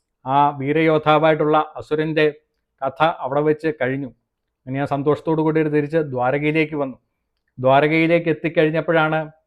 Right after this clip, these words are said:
അവിടെ വന്നപ്പോൾ സാത്വികയാണ് ഇവിടെ, ഏ, ഹസ്തിനാപുരിയിൽ നടന്ന കാര്യങ്ങളെല്ലാം എന്നോട് വിശദമായിട്ട് പറഞ്ഞത്. ആ സമയത്ത്, "രാജാവേ, ഞാൻ ഈ യുദ്ധത്തിൽ പങ്കെടുക്കാൻ പോയതുകൊണ്ടാണ് എനിക്ക് ഹസ്-, ഏ, ഹസ്തിനാപുരിയിലേക്ക് വരാനും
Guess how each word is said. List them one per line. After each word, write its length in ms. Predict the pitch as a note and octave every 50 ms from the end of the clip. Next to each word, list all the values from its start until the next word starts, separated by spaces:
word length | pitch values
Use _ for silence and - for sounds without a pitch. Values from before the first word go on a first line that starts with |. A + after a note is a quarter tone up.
| _ _ _ _ _ _ _ -
അവിടെ 160 | C3 C3+ D3
വന്നപ്പോൾ 280 | D#3 D#3 D3+ D#3 D#3+
സാത്വികയാണ് 800 | D3+ D3+ E3+ D#3 D3 C#3 - - F3+ F3 F3+ F3 E3+ E3 D#3+ E3 E3 - - D3
ഇവിടെ, 280 | C#3+ C3+ D3 D#3 D#3 D3 C#3+ - _ _ _ _ _ _ _ -
ഏ, 120 | B2 B2+ B2 B2
ഹസ്തിനാപുരിയിൽ 680 | A#2+ B2 A#2 - - D3 D3+ D#3 D#3 D3+ D#3+ E3 E3 D#3+
നടന്ന 240 | D#3 D3 C#3+ D3 D3+ C#3+
കാര്യങ്ങളെല്ലാം 600 | D3 C#3 C#3+ D3+ D3+ D3+ D3+ D3 D3+ D3+ D3+ D3+ - _ _ _ _ _ _ _ _ -
എന്നോട് 300 | C3 C3+ C#3+ D3 D#3 D3+
വിശദമായിട്ട് 580 | D3 - - D3+ D#3 D#3 D#3 D#3 D#3 D3+ D3+
പറഞ്ഞത്. 400 | C#3 C3+ B2+ C3+ C#3 C3+ B2+ A2+ G2 _ _ _ _ _ _ _ _ _ _ _ _ _
ആ 100 | A2+ B2+
സമയത്ത്, 480 | C3+ - D#3+ D#3 D3+ D3+ D3+ - E3 D#3 D#3 D3+ D3+ - - _ _ E3
"രാജാവേ, 480 | B2+ B2+ C3+ C3+ D3 D3 D3 D3+ D3+ D3 C3
ഞാൻ 380 | B2+ C3 B2+ C3+ C#3 D3+ D#3
ഈ 40 | D#3 D3+
യുദ്ധത്തിൽ 420 | C#3+ A#2 - - D3+ D3 - D#3 D3
പങ്കെടുക്കാൻ 480 | D3+ D3+ D3 D3 D3 D#3 C#3+ D#3 D#3 D#3+ C#3+
പോയതുകൊണ്ടാണ് 640 | C#3 C#3 C#3+ D3 D#3 D3+ D#3 D3+ D3 D3 C#3+ C#3+ D3 D3 _ _ _ _ _ _ _ _ _ _ -
എനിക്ക് 360 | B2+ C3 C#3 C3 _ D3+ D3+ D3 D3 D3
ഹസ്-, 280 | - C3+ C3 - C#3 C#3
ഏ, 120 | C3 B2+ A#2+ A2
ഹസ്തിനാപുരിയിലേക്ക് 800 | - B2 - _ _ D3 C#3+ D3 D3+ D3+ D3+ D3+ D#3+ D3+ D3+ D3+
വരാനും 420 | C3+ C3 C#3+ D3 D3+ D3+ D3